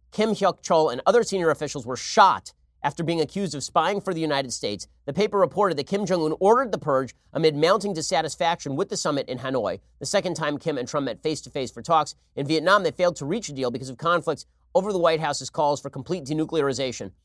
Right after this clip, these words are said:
Since then, amid a diplomatic standoff, North Korea has resumed short-range ballistic missile testing. Trump has tweeted out, "North Korea fired off some small weapons, which disturbed some of my people and others,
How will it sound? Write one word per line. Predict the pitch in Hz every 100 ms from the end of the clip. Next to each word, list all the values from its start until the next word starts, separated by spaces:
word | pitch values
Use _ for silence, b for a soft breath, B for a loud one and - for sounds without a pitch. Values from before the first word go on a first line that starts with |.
| _ _ _ _
Since | - 214 214 160
then, | 165 175
amid | 135 117
a |
diplomatic | 101 151 147 139
standoff, | - 185 180 170 156
North | 160 143
Korea | 165 151
has | 139
resumed | 120 117 165 156 -
short-range | - 185 185 - 151 147 131 -
ballistic | 120 143 - 147 -
missile | 127 143 147 120 -
testing. | 143 135 87 71 _ _ _ _ _ _
Trump | 170 165
has | 147
tweeted | 165 143
out, | 139 156
"North | 226 -
Korea | 175 143
fired | 156 147
off | 139
some | 135
small | - 127 123
weapons, | 190 117 107
which | 117 -
disturbed | - - 139
some | 147 139
of |
my | 123
people | 120 170 120
and | 120
others, | 139 110